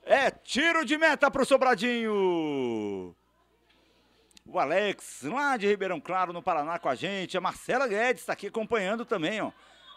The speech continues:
Alina Teixeira, a jogadora Lani, Zena Araújo, Bruna Fernandes, Suzane. Muito obrigado a todo mundo que tá acompanhando a transmissão aqui da F F D F T V. Federação de Futebol do Distrito Federal, gestão Daniel Vasconcelos,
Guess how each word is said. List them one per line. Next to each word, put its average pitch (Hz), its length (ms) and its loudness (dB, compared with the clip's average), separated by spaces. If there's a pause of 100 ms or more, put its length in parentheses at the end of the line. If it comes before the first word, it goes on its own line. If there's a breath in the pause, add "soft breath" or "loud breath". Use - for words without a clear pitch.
(380)
Alina 196 360 2
Teixeira, 190 760 2 (420 soft breath)
a 156 120 -2
jogadora 202 400 0
Lani, 220 580 0
Zena 247 520 0
Araújo, 202 840 2 (560)
Bruna 254 340 -2
Fernandes, 220 640 -2
Suzane. 214 720 -4 (320 soft breath)
Muito 143 180 -12
obrigado 170 360 -4
a 165 40 -4
todo 185 220 -6
mundo 185 140 -10
que 160 80 -12
tá 185 80 -4
acompanhando 185 320 -6
a 185 40 -4
transmissão 175 420 -8
aqui 185 100 -14
da 185 160 0
F 190 260 -4
F 190 180 -4
D 170 100 -6
F - 140 -4
T 185 120 -4
V. 143 260 -2 (380 loud breath)
Federação 285 600 4
de 247 140 2
Futebol 247 400 2
do 226 100 2
Distrito 208 440 -2
Federal, 196 680 2 (160 loud breath)
gestão 160 380 -4
Daniel 170 340 0
Vasconcelos, 170 800 2